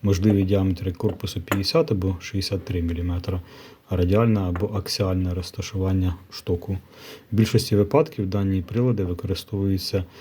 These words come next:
для вимірювання або вакууму, або надлишкового тиску газів.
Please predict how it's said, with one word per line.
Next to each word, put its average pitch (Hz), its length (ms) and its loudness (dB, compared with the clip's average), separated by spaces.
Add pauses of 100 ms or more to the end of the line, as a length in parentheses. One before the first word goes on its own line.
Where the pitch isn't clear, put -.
(260)
для 98 200 2
вимірювання 95 760 4
або 95 380 0
вакууму, 98 580 2
або 92 380 0 (400)
надлишкового 98 880 2 (120)
тиску 101 500 -2 (240)
газів. 85 520 0